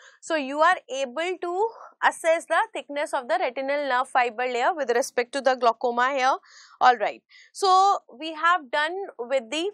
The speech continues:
visual field defects. I think the concepts are very, very clear to you now. Now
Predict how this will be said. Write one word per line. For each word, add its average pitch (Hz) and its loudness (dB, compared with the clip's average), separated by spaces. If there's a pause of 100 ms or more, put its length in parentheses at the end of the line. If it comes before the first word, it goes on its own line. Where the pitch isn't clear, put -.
visual 277 -2
field 285 -2
defects. 311 0
I 269 2
think 311 -10
the 277 0
concepts 269 -4
are 247 4
very, 240 -4
very 277 -4
clear 269 -2
to 302 -10
you 277 -6
now. 269 0 (480)
Now 311 6